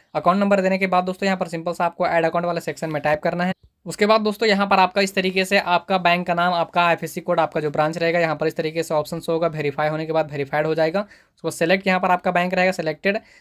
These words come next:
उसके बाद यहाँ पर आपको just कंटिन्यू वाले सेक्शन में टाइप करना है। उसके बाद आपके सामने इस तरीके से ऑप्शन निकल के आ जाएगा साइन लोन डॉक्यूमेंट का, इस तरीके से digitally sign loan document with face I D। Just यहाँ पर आपको फिर से एक फेस आईडी देना होगा, सिंपल सा आप कंटिन्यू, कंटिन्यू में टाइप करने के बाद दोस्तों आपके सामने इस तरीके से ऑप्शन निकल के आ जाएगा fetching details करके select letter from इस तरीके से lender।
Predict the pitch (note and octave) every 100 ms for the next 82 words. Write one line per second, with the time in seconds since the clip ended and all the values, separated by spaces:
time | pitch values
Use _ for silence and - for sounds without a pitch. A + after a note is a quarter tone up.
0 | _ D#3+ - F#3+ G3+ F#3 F#3+ F#3 F#3+ F#3
1 | F#3+ - E3 E3 F3 F3+ F3+ E3 F3 E3
2 | D#3 D#3 F3+ E3+ F#3 G3+ - - _ -
3 | F3 - G#3+ A3+ F#3+ - G#3 G#3+ G#3+ G#3
4 | G#3 G#3 G3+ G3+ F3+ E3+ G3+ G3+ G3+ G#3
5 | G#3 G3 G3 G#3 G3+ - F3+ F#3+ F#3 F#3+
6 | F3+ F#3 F3+ F#3+ F#3+ F#3 F#3+ F3 F#3+ F3+
7 | D#3 D#3 F3+ F#3 F3+ F3+ F3 E3+ E3+ F3
8 | F3+ F3 - E3 E3 E3+ E3 G3 - -
9 | - D#3+ F#3+ F#3+ F#3+ F#3 F3+ F3 F3 D#3
10 | F#3 F#3 F3+ F3+ F3+ F3 F#3 F#3 F3+ D#3+
11 | F3 F3+ E3+ E3 D#3 F3 F3+ A3 A3 G#3+
12 | G#3 G#3+ G#3+ G3+ F#3+ G3 G3 G3+ F#3 F#3+
13 | F#3+ F#3+ G3 G3 F#3 F#3 F#3 F3 E3+ F#3+
14 | F#3 F#3+ F#3 F3+ F#3 F#3+ F#3+ - D#3+ F#3
15 | F3 F#3 F#3 F#3 F3+ F#3 E3+ F3+ F#3 E3+
16 | D#3+ F3+ - F3+ F#3+ E3+ - E3 F3 E3+
17 | D#3 D3+ E3+